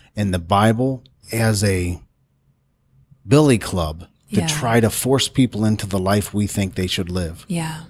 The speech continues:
Speaker 2: It's a shaming mechanism. I call it the God shame. It's like there's this big oversized thumb that's pressing down on our culture in the name of God. It is wrong.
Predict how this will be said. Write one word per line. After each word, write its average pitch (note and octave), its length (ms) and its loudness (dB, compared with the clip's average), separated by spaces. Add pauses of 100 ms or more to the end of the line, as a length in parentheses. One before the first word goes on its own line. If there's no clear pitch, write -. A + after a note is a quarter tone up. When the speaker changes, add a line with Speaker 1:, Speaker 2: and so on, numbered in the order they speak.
Speaker 2:
It's G3 200 0
a G#3+ 80 6
shaming G3+ 640 4
mechanism. E3+ 540 -4
I E3+ 100 0
call F#3+ 300 2
it - 160 0
the F3 100 2
God F3+ 420 2
shame. D#3 400 -2 (560)
It's - 100 -8
like F#3+ 140 -2
there's F3+ 180 0
this F3 140 0
big F3+ 360 0
oversized F3 580 2
thumb F3 480 0
that's - 180 -6
pressing E3 560 -6
down F3+ 260 0
on E3 160 -4
our D3+ 120 -2
culture D#3 600 -4 (760)
in G#3+ 140 4
the A3 100 4
name G#3+ 300 4
of G#3 160 -2
God. G#3+ 440 -8 (640)
It G#3 100 2
is G#3 200 4
wrong. F3+ 500 -2